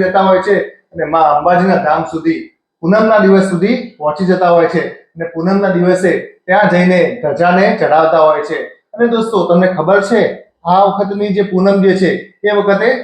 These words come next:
ચંદ્રગ્રહણ છે. એના કારણે માં અંબાજીનું જે ધામ જે છે, માં અંબાજીનું મંદિર, એના દર્શનની જે છે, એના ટાઇમિંગ થોડા અલગ છે. તમને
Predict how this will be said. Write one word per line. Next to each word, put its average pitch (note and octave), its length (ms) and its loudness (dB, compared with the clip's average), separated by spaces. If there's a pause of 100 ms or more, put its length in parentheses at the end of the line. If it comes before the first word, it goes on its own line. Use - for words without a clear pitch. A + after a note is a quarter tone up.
(120)
ચંદ્રગ્રહણ F3 760 2
છે. D#3 100 -6 (400)
એના F3+ 220 2
કારણે E3+ 340 2 (320)
માં D3+ 260 0
અંબાજીનું G3+ 480 0
જે G3 100 2
ધામ E3+ 360 2
જે E3+ 80 2
છે, E3+ 160 -4 (340)
માં E3+ 160 2
અંબાજીનું G3 500 2
મંદિર, F3 380 2 (320)
એના F#3+ 200 0
દર્શનની A3+ 500 2
જે G#3+ 120 2
છે, G3+ 180 0 (360)
એના E3+ 180 0
ટાઇમિંગ E3+ 460 0
થોડા E3+ 260 2 (180)
અલગ G3 240 2 (100)
છે. F#3 100 0 (400)
તમને F3 260 0